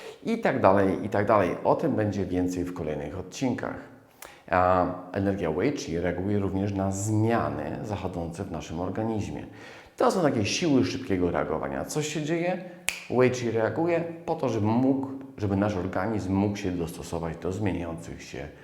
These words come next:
warunków. I to jest energia Wei Qi, reaktywna. Z kolei energia Ying Qi to jest ta, która przyswaja, transformuje.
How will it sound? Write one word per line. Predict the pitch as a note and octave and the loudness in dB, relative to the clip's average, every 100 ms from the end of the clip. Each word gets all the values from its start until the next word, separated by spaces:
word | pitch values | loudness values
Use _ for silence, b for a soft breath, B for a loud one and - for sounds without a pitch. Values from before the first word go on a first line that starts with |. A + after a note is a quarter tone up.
| B | B
warunków. | F#2 E2+ D2 - - | -4 -2 -4 -12 -14
I | - | -4
to | F#3+ | 0
jest | G2+ - | 0 2
energia | G#2+ G#2 G#2 | 2 2 0
Wei | F#2 F2+ F2 | 2 2 0
Qi, | - - - B B | -2 -10 -14 B B
reaktywna. | - F2 D2 B1+ - - - - - B B B B B B B | -6 -4 -4 -8 -14 -20 -20 -20 -20 B B B B B B B
Z | - | -4
kolei | - G#2 G#2+ | 2 6 6
energia | G2+ G2+ F#2 F2 | 4 2 2 2
Ying | F2+ C#3 C#3+ | 6 6 6
Qi | - - - - | 2 -6 -8 -12
to | - C2+ | -8 -8
jest | C#2+ - | -6 -2
ta, | A2 C3 | 0 0
która | - F#2+ F#2+ | -2 -2 0
przyswaja, | F2+ - - G2+ - - F#2 F2 E2 B1 | 0 -4 -4 -2 -4 -2 0 0 0 -4
transformuje. | - - E2+ - F2 E2+ F2+ E2+ - | -8 -6 -6 -6 -4 -2 -2 -4 -6